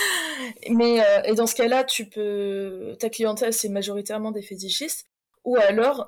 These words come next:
euh, bah, tu mens sur ton annonce, mais du coup, les fétichistes ne peuvent plus te retrouver, euh, par rapport à ton poids. Et, euh, 'fin, c'est assez ouf, en fait, comment, rien que ça,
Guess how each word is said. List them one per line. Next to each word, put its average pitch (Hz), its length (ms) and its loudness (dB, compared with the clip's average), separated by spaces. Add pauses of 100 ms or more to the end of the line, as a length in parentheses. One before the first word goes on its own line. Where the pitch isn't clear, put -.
euh, 185 280 2
bah, 185 160 0
tu 185 200 -4
mens 208 120 -4
sur 226 180 -4
ton 214 120 -8
annonce, 202 340 -2
mais 202 60 -4
du 190 120 -10
coup, 220 140 -8
les 220 120 -2
fétichistes - 640 -4
ne 196 160 -6
peuvent 180 260 -8
plus - 120 -12
te - 100 -10
retrouver, 190 500 -8
euh, 185 60 -8
par 185 140 -8
rapport 180 200 -12
à 180 40 -10
ton 196 140 -12
poids. 240 180 -4 (460)
Et, 185 240 -4
euh, 175 280 -4
'fin, 175 260 -2 (480)
c'est 196 200 -2
assez 202 420 -2
ouf, 277 180 -10
en 214 80 -8
fait, 247 260 -6
comment, 202 460 -10
rien 240 280 0
que 233 80 -4
ça, 233 360 -4